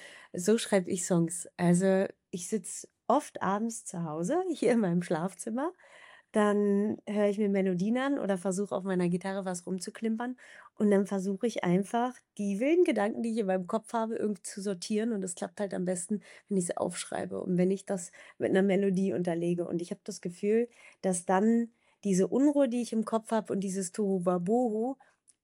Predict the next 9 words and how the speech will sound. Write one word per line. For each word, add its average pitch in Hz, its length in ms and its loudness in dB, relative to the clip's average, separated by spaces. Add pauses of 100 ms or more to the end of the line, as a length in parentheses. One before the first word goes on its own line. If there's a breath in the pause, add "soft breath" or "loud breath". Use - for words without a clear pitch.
(100)
Ordnung 190 360 4
findet 170 500 -6
und 202 140 -6
Ruhe 208 260 0
findet. 170 480 -6
Und, 185 320 -2 (340 loud breath)
ähm, 180 500 0 (380)
damit, 233 580 0
also 190 240 -4